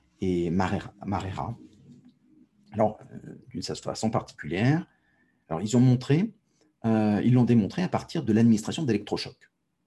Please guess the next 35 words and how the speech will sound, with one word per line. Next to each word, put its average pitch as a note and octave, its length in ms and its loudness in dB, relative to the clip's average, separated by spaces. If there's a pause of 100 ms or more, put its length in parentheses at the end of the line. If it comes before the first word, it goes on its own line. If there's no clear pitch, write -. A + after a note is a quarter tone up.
(240)
Alors, - 140 -18 (440)
aujourd'hui, G2 340 -4
le F2 80 0
procédé A2+ 400 0
peut, - 460 -8
alors, - 180 -14
semble D2+ 260 -6
désuet E2 360 -2
parce - 180 -10
qu'il D2+ 160 -6
l'est, G3+ 180 0 (420)
mais F#2+ 80 2
à F#2 40 4
l'époque, G#3+ 400 2 (380)
euh, - 100 -8
c'était C3 320 -2
à E2+ 40 0
la - 40 -2
pointe A#3 220 0
du C#3 80 -2
progrès C3 240 -2
scientifique. - 640 -8 (920)
Le F2+ 180 -4
premier F#3 460 2
électrochoc, A#2 800 -2 (460)
euh, G2 220 0
a - 80 -4
été - 180 -4
pratiqué, B2+ 760 -2
euh, F#2+ 320 -2
en B2 280 0 (100)
mille D3+ 240 0
neuf C#3 120 2
cent C#3 160 -4
trente-huit. - 480 -12